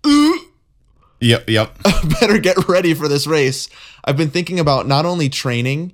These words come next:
Speaker 1: but doing some things kind of a month out to get me ready for the race, okay?
Speaker 2: Yeah, okay.
Speaker 1: All right, so you ready for the th-, my, it's, I'm calling it the long prep.
Speaker 2: Okay, totally, sweet.
Speaker 1: Okay, so here's the things that I'm prepping. First of all,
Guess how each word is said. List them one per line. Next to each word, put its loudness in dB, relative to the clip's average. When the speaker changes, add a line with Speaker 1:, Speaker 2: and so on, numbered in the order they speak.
Speaker 1:
but -2
doing -2
some -4
things -6
kind -2
of 0
a 0
month -2
out -6
to -6
get -4
me -2
ready -2
for -12
the -6
race, -6
okay? -4
Speaker 2:
Yeah, 0
okay. 0
Speaker 1:
All -2
right, -2
so -2
you 2
ready 0
for -4
the 0
th-, -8
my, -2
it's, -6
I'm -2
calling -2
it -4
the -2
long 0
prep. -6
Speaker 2:
Okay, 2
totally, -2
sweet. -4
Speaker 1:
Okay, -2
so -6
here's -2
the -4
things -4
that -2
I'm -4
prepping. -6
First -4
of 0
all, -2